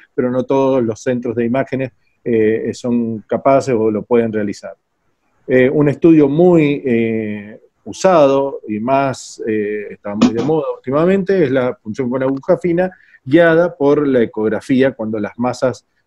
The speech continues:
no son tan palpables o tan visibles. La citología, obviamente, ahí aprendí mucho con el doctor Verdullo en la uba, mirar mucho microscopio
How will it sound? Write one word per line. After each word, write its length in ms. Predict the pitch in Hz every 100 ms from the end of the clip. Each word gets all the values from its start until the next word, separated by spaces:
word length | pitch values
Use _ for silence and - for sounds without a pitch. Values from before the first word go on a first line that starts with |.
| -
no 120 | 113
son 240 | 110 113
tan 180 | 110 117
palpables 500 | 104 120 120 123 135
o 80 | 110
tan 180 | - 101
visibles. 640 | 107 - 127 92 95 _ _ _ _ _ - 466 - -
La 140 | 127 117
citología, 840 | 113 - 104 101 190 170 160 165 _
obviamente, 720 | 110 107 120 160 151 147 143 160 _
ahí 260 | 104 110 113
aprendí 420 | 107 104 107 120
mucho 280 | 123 123 117
con 140 | 113
el 100 | 107
doctor 280 | 104 - 117
Verdullo 520 | 117 135 156 143 123
en 80 | 120
la 80 | 139
uba, 340 | 160 156 156 - _ _ -
mirar 260 | 107 117
mucho 340 | 120 117 120 110
microscopio 880 | 107 104 107 - 160 156 - 160